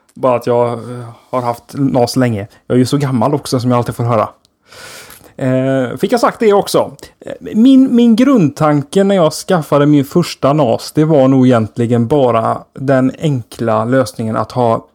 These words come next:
ehm, media tillgängligt på,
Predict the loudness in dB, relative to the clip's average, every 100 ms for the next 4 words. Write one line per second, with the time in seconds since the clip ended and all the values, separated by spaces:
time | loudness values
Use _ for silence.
0 | _ -8 -6 -4 -4 -4 -4 -4 -6 -8
1 | _ -20 _ _ 0 2 4 2 0 -2
2 | 0 0 0 -8 _ -4 -2 -2 -2 -2
3 | -2 -4 -6 -8 -4 0 0